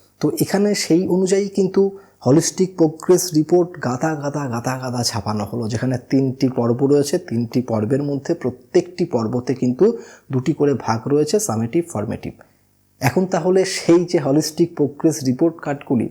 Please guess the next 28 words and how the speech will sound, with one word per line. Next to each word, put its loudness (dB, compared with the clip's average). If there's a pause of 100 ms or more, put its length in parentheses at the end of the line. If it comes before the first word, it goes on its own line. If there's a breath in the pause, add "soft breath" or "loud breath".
(100)
সেইগুলি 0
পুড়িয়ে, 0 (400 loud breath)
আহ, -2
উম, -4
শীতকালে 0
আগুন 4
পোয়ানো 2
ছাড়া 0
আর 0
কি -2
কাজ -2
আছে -2
আমার -4
তো -4
মাথায় -2
ঢুকছে -6
না। -2
কারণ 4 (300 loud breath)
সেখানে 0
এক -4
ব্যবস্থাপনা 0
রয়েছে, 2
একটা -4
সিস্টেম -2
রয়েছে, -2
তিনটে -2
ভাগে -2
ভাগ -4